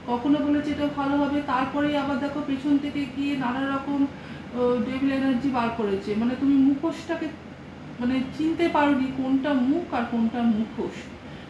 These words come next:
এবং এই নিয়ে তোমাদের মধ্যে খুব অশান্তি, মানসিকভাবে ভীষণভাবে ভেঙে পড়েছো, ভীষণভাবে ভেঙে পড়েছো। মানে, কি বলবো আর, তোমরা এতদিন, মানে, চোখে বললাম না, কাপড় বেঁধে রেখেছে যে কোন,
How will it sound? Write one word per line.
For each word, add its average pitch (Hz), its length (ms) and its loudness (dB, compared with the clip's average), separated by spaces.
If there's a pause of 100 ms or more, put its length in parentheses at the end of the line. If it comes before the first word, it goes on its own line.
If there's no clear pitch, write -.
এবং 269 140 0 (100)
এই 285 180 0
নিয়ে 320 300 0
তোমাদের 285 380 0
মধ্যে 294 320 -2 (100)
খুব 311 180 -2
অশান্তি, 262 380 -2
মানসিকভাবে 339 840 -2 (220)
ভীষণভাবে 311 920 -2
ভেঙে 254 360 2
পড়েছো, 226 560 0 (360)
ভীষণভাবে 277 580 -2
ভেঙে 226 360 0
পড়েছো। 208 340 -4 (140)
মানে, 262 240 -2 (640)
কি 311 200 -4
বলবো 254 260 0
আর, 240 240 4
তোমরা 269 260 2
এতদিন, 285 400 0
মানে, 294 220 2
চোখে 285 320 -4 (160)
বললাম 294 280 0
না, 269 380 2
কাপড় 247 280 0
বেঁধে 262 280 2
রেখেছে 214 460 -2
যে 240 280 -4
কোন, 240 240 2